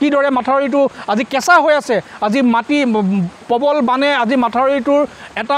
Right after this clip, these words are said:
অংশ ভাঙি নিয়াৰ পৰিৱেশলৈ সৃষ্টি হৈছে। গতিকে আমি দেখিবলৈ পাওঁ যে সামাজিক মাধ্যমত, সংবাদ মাধ্যমত আমি দেখিবলৈ যে পাওঁ যে পীযুষ হাজৰিকা ডাঙৰীয়াই খুব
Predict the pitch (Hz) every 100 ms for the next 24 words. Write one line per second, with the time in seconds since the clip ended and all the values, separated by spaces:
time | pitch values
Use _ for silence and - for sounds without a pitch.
0 | 254 254 269 285 180 202 254 302 285 285
1 | 285 254 247 269 277 277 277 254 254 -
2 | 277 262 240 208 - - - 247 294 294
3 | 285 277 311 311 302 294 247 196 247 254
4 | 247 214 262 269 247 254 233 269 269 277
5 | 254 - - 254 269 262 262 240 269 269
6 | 262 269 247 262 277 277 262 - 269 269
7 | 233 - 247 269 240 269 277 277 262 269
8 | 285 277 277 - - - - - 320